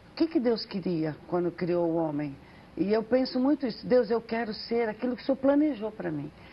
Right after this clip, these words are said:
Então todos temos uma vocação nesse sentido, de que uns Deus chamou pra ser pastor, uns Deus chamou pra ser engenheiro, uns Deus chamou pra ser médico, é, é, faxineira,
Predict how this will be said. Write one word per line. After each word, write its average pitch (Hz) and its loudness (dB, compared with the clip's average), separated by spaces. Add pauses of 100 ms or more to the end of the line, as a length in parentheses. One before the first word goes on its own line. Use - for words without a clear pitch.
(300)
Então 160 0 (160)
todos 294 4
temos 269 4
uma 277 4
vocação 202 -2
nesse 175 -2
sentido, 175 -2
de 170 -2
que 185 -2
uns 262 2
Deus 196 -2
chamou 196 0
pra 175 -6
ser 170 -2 (160)
pastor, 208 0 (640)
uns 226 2
Deus 226 4
chamou 220 0
pra 226 -2
ser 220 -4
engenheiro, 254 2 (400)
uns 190 0
Deus 202 0
chamou 214 0
pra 220 0
ser 214 -2
médico, 226 -2 (440)
é, 160 0
é, 139 0 (160)
faxineira, 233 2